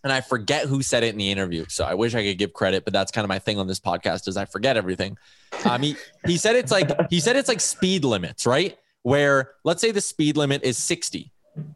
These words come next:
Okay, well, if everyone is going sixty-five, everyone's happy, right? If everyone's cheating a little bit, the pitchers are happy 'cause they're getting a good grip. The hitters know it's a little bit predictable where the ball's going and they're not gonna get beamed and pitchers aren't gonna be wild.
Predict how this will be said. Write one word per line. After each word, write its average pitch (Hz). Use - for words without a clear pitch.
Okay, 151
well, 131
if 135
everyone 226
is 170
going 160
sixty-five, 131
everyone's 139
happy, 117
right? 131
If 156
everyone's 214
cheating 202
a 156
little 131
bit, 101
the 135
pitchers 190
are 202
happy 180
'cause 156
they're 160
getting 151
a 151
good 135
grip. 135
The 117
hitters 160
know 160
it's 156
a 147
little 165
bit 170
predictable 151
where 143
the 127
ball's 127
going 127
and 117
they're 113
not 123
gonna 131
get 123
beamed 120
and 104
pitchers 120
aren't 117
gonna 123
be 117
wild. 104